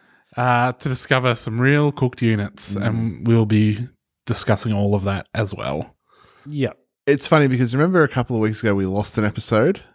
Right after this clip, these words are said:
Speaker 2: In the episode we lost, I trashed out a local Brisbane band, and I didn't re-trash them out in the second time we recorded it.
Speaker 3: So now you're getting your trash
Speaker 2: But
Speaker 3: on
Speaker 2: in
Speaker 3: and your butt?
Speaker 2: Brisbane, that band,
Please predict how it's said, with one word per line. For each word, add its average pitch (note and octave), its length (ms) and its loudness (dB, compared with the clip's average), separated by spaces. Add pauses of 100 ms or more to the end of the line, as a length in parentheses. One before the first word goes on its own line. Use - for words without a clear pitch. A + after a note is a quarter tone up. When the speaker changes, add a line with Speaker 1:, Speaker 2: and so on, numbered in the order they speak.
(460)
Speaker 2:
In D#3 100 -2
the E3+ 80 2
episode C3 400 0
we G#2 80 -2
lost, G#2 720 -2 (440)
I A2+ 100 2
trashed - 380 0
out G#2 160 0
a G#2+ 40 -4
local G#2 300 -4
Brisbane A2 400 0
band, C#3+ 360 4 (180)
and A2 120 0
I A2 80 4
didn't A#2 240 2
re-trash G#2+ 540 -2
them G2 140 -2
out G2 360 -2
in G#2+ 160 -2
the G#2 80 -2
second A2+ 340 -4
time B2 180 0
we A#2+ 80 0
recorded B2 420 2
it. F3+ 320 0
Speaker 3:
So A2+ 100 -4
now A2 200 0
you're A2 160 -2
getting A#2 180 -4
your A2+ 80 -4
trash A2+ 300 -2
Speaker 2:
But B2+ 140 0
Speaker 3:
on G#2+ 60 -10 (100)
Speaker 2:
in D#3+ 140 2
Speaker 3:
and D3 80 0
your D#3 120 6
butt? D#3 100 2
Speaker 2:
Brisbane, B2+ 340 0
that A#2+ 220 0
band, A#2 480 0